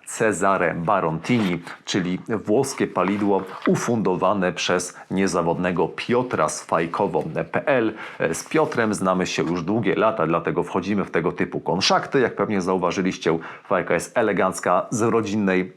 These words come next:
manufaktury o ciekawym kształcie. No i zaraz się przekonacie, kto tę fajkę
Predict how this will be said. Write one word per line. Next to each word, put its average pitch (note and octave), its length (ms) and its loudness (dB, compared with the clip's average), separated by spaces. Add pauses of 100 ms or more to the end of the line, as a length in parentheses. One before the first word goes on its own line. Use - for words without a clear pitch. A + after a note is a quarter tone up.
(120)
manufaktury G2+ 880 2
o D2 60 -2
ciekawym E2 400 -4
kształcie. A#2 480 2 (560)
No G#3+ 100 6
i C#3+ 40 4
zaraz A2 320 2
się - 80 -4
przekonacie, F2+ 520 -2
kto B2+ 440 -2
tę F2+ 200 0
fajkę E2 460 0